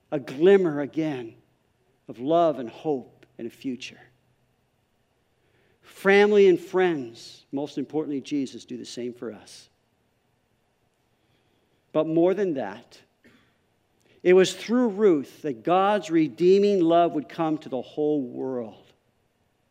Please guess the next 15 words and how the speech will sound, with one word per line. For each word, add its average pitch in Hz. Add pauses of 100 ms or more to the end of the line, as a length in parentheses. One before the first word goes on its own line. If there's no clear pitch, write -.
(720)
through 175
what 165
become 156
one 151
of -
her 151
descendants 127 (240)
in 127
the 127
genealogy 135
of 117
our 117
Savior, 123
Jesus -
Christ. -